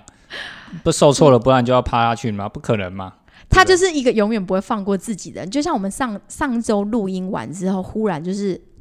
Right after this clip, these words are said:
Speaker 2: 一，就是里面有一段就不见了，
Speaker 1: 对。
Speaker 2: 然后他就很懊恼，一直在那边要补救。然后甚至他想说，“不然去剪辑之前的。”可是因为那一天真的很累了，然后时间又已经十，十点、十一点了。
Speaker 1: 对。
Speaker 2: 我就跟他说，“就放弃吧，这周不要上。”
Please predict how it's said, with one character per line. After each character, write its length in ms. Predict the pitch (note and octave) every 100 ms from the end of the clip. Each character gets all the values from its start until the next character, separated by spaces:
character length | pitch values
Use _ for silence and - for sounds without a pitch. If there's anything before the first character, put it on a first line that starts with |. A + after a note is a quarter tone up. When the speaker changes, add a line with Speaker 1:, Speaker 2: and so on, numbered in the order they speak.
| - _ -
Speaker 2:
一， 100 | F#3 - -
就 140 | B3
是 60 | B3+
里 160 | G3
面 180 | D3 G3+
有 100 | C#3+
一 60 | C#3+
段 260 | - E3+
就 80 | E3+
不 140 | D#3
见 340 | C#3+ - D#3 E2
了， 80 | - - - - -
Speaker 1:
对。 60 |
Speaker 2:
然 80 | A3+
后 60 | C4+
他 60 |
就 100 | C#4
很 180 | D4 G#3+ E3+
懊 200 | B3+ G3+
恼， 180 | B2+
一 80 | G#3
直 80 | G#3+
在 160 | G3+ F#3
那 40 |
边 160 | F#3+ F#3+
要 160 | G#3 F#3+
补 220 | - C3 -
救。 280 | - F3+ - _ _ - -
然 120 | A3
后 60 | A#3+
甚 240 | - C#4+
至 80 | B3+
他 120 | C#4
想 180 | C4 E3
说 120 | G#3
，“不 140 | G#3 B3
然 140 | E3
去 120 | G#3+
剪 260 | G#3 E3+ D3
辑 160 | -
之 220 | C#3+ - E3
前 220 | - -
的。” 80 | -
可 140 | -
是 100 | A3
因 120 | D4 D4+
为 60 |
那 120 | C#4
一 20 | C4
天 160 | B3+
真 280 | A#3+ A#3 A3
的 80 | G#3
很 380 | - F#3 C3 D#3
累 280 | F3+ D3+ -
了， 140 | F2+ _ _ _
然 120 | G#3
后 100 | A3+
时 220 | C4 G3+
间 200 | F#3 G#3 A3
又 100 | G3+
已 40 |
经 200 | F3+ G3
十， 300 | G3 - F3+ E3+
十 340 | - - E3+ E3+
点、 260 | F3 D#3+
十 220 | C3 - D3+
一 160 | D#3+
点 180 | E3 - G#2
了。 100 | - _ _
Speaker 1:
对。 180 | - G2
Speaker 2:
我 80 | G3+
就 100 | A#3+
跟 120 | C4
他 140 | B3 A#3
说 200 | A3+ G3+
，“就 140 | A#3
放 320 | G#3+ A#3 F#3+
弃 240 | G3 - F#3+
吧， 160 | D3+
这 160 | D3+ A3+
周 180 | G#3 F#3
不 140 | -
要 160 | C3 C3
上。” 320 | - - -